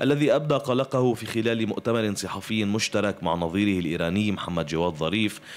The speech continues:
في شأن إطلاق صواريخ باليستية إيرانية. أما السيناريو الثاني فهو تشديد العقوبات الاقتصادية على إيران من دون تجاهل إمكان حدوث احتكاكات في ساحات الصراع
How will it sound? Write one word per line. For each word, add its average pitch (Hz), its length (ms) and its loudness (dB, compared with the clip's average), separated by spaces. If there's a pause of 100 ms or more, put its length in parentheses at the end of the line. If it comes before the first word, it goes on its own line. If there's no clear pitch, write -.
(140)
في 180 120 0
شأن 147 360 4
إطلاق 135 360 0
صواريخ 113 500 2
باليستية 98 580 0
إيرانية. 92 600 0 (260)
أما 78 140 -2
السيناريو 85 440 0
الثاني 98 420 0
فهو 87 320 0
تشديد 85 380 -2
العقوبات 80 540 -2
الاقتصادية 87 720 -2
على 90 220 0
إيران 92 400 0 (300)
من 78 140 -4
دون 80 240 0
تجاهل 78 560 -2
إمكان 78 240 -4
حدوث 87 460 -2
احتكاكات 80 680 -4
في 76 200 -6
ساحات 76 380 -6
الصراع 104 560 0